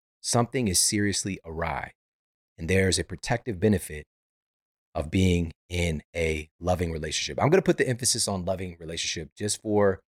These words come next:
simplicity's sake, because marriage can, again,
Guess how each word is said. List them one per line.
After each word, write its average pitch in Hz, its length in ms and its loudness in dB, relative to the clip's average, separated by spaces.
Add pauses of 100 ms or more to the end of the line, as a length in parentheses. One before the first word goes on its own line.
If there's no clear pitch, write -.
simplicity's 110 560 2
sake, 95 300 0 (800)
because - 340 0
marriage 110 500 2
can, 92 160 -6
again, 85 420 -4